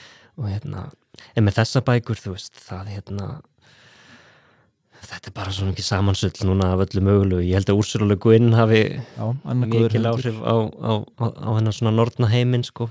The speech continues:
Speaker 2: Já.
Speaker 1: Og, og hennar, hérna, Earthsea sögurnar hennar um galdrakallinn þar og, og, og, hérna, T S White með, hérna, Once and Future King, sem er sverðið í steininum, Arthurs,
Speaker 2: Já.
Speaker 1: hérna, sögurnar hans
Speaker 2: Mm.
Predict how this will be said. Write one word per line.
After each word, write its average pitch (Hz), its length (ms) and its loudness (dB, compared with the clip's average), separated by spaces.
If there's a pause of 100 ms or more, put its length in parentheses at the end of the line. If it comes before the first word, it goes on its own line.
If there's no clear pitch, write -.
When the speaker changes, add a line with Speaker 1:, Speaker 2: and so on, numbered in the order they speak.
(160)
Speaker 2:
Já. 113 80 -10 (320)
Speaker 1:
Og, 117 240 -8
og 107 80 -8
hennar, 113 260 -4
hérna, 113 340 -6
Earthsea - 520 -6 (120)
sögurnar 120 420 -4
hennar 120 220 -2
um 113 80 -2
galdrakallinn 117 560 -6
þar 120 240 -6
og, - 100 -12 (1200)
og, 113 240 -4 (320)
og, 117 80 -10
hérna, 98 640 -6 (400)
T 110 240 -2
S 110 140 -4
White 117 440 -2
með, 117 300 -2
hérna, 107 280 -4
Once 113 340 -4
and 107 100 -6
Future - 400 -8
King, 131 400 -2 (300)
sem - 140 -12
er 107 40 -2
sverðið 120 360 -2
í 110 60 0
steininum, 127 540 -2
Arthurs, - 640 -8
Speaker 2:
Já. 131 240 -4
Speaker 1:
hérna, 127 260 -6
sögurnar 123 480 -2
hans 131 420 -6 (200)
Speaker 2:
Mm. 110 240 -16